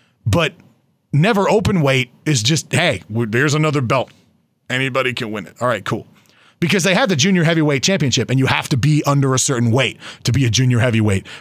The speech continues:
or over a certain weight to be considered a heavyweight in, in New Japan. So I, I just think that the open weight is a good idea. But Kenta is the current Never Openweight champion.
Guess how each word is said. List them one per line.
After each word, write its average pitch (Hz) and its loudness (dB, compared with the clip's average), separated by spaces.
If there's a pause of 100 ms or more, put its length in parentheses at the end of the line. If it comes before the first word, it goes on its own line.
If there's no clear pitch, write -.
or 131 0
over 143 2
a 117 0
certain 117 0
weight 117 0
to 135 2
be 123 2
considered 117 0
a 107 0
heavyweight 110 0
in, 107 0
in 117 0
New 113 2
Japan. 101 -4 (1300)
So 113 0 (360)
I, 123 0
I 123 2
just 117 2
think 131 0
that 117 0 (220)
the 117 0
open 131 0
weight 120 0
is 107 0
a 110 0
good 117 0
idea. 101 0
But 110 -4
Kenta 190 0
is 135 0
the 131 0
current 170 -2
Never 143 0
Openweight 120 0
champion. 147 0